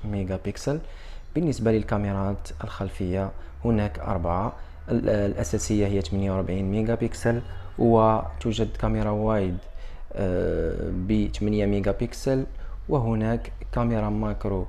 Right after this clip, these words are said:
خمسة ميجا بكسل، والكاميرا الأخيرة اثنين ميجا بكسل. إذن كانت هذه جميع مواصفات جهاز جالاكسي ام ثلاثة وثلاثين سانك جي. إذن بعد ما تعرفنا على الجهاز وتعرفنا على خصائص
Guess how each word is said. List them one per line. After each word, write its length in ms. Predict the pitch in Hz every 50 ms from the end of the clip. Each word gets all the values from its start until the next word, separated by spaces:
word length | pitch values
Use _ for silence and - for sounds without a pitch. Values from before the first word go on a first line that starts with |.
| - - - - -
خمسة 400 | - - 131 120 113 - 123 117
ميجا 280 | 117 117 113 117 113 -
بكسل، 460 | 113 110 - - - - 117 117 117 120 - - -
والكاميرا 560 | 117 113 113 107 110 - 110 104 107 104 101
الأخيرة 460 | 98 98 98 98 - - 104 101 101 101
اثنين 520 | 101 - - 101 104 101 101 101 101 104 - - - - - - - - -
ميجا 400 | 98 98 98 92 95 98 98 98 - -
بكسل. 280 | - - - - - 71 - - - - - - - - - -
إذن 460 | - 110 107 120 120 123 120 120 120
كانت 440 | 117 - 120 117 117 117 110 - -
هذه 500 | 107 107 104 101 110 101 98 107 107 107
جميع 520 | 101 98 101 98 95 98 104 107 104 95 92
مواصفات 960 | 92 90 92 92 95 95 - - 98 - - 104 98 98 95 - - -
جهاز 540 | - 98 95 95 92 92 98 98 95 95 92 - - - - - - - - - - - -
جالاكسي 680 | 127 135 139 143 143 139 131 - - - 131 131 131 - - -
ام 160 | 131 123 117 -
ثلاثة 60 | 117
وثلاثين 300 | 113 110 107 104 107 110
سانك 320 | 107 - - 98 87 85 78
جي. 160 | 78 80 - - - - - - - - - _ _ - -
إذن 260 | 160 156 175 175 165
بعد 160 | 156 156 151
ما 100 | 151 156
تعرفنا 460 | 139 143 135 131 135 131 - 131 127
على 120 | 123 123 120
الجهاز 520 | 113 104 101 95 95 104 110 113 110 107
وتعرفنا 540 | 107 - 101 98 98 98 98 - - 101 95
على 180 | 87 90 92
خصائص 680 | 87 - 90 85 - - - - - - - - -